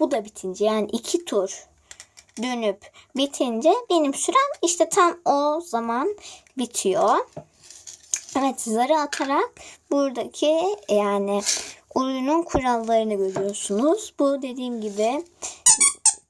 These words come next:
düdük, kum saatimiz. Burada kartlarımız var. Ee, evet, e, şurada içindekiler bölümünü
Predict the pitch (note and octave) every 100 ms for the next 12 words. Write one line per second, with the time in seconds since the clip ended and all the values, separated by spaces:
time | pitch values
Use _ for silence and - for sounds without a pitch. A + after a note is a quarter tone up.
0 | _ G3+ G#3+ G#3 G#3 F#3 G3+ - - -
1 | - - - A#3+ A3 - G3+ G3+ - G3+
2 | G#3 D4 G#4 - - - - - - -
3 | - D#4 C4+ A#3+ B3 A#3+ B3 - - -
4 | - - - - - - - - - -
5 | - B3+ B3 - A3+ G#3 F3+ F#3 G3 F#3
6 | F#3+ A3 D#4+ - - - - - - -
7 | - - - - _ _ _ _ - -
8 | G#3 G#3 G#3 G3+ G#3 G#3+ G#3+ _ - _
9 | _ _ _ _ _ _ _ _ _ _
10 | _ _ _ _ _ _ _ - - _
11 | _ - C4+ B3+ A#3+ D4+ E4+ - - -
12 | A#3+ G3+ - B3 A#3 C4 C#4 - A#3 A3+
13 | A3 A3 A3 G#3+ G#3 G3 F#3+ F#3 F#3+ F#3
14 | A3 B3+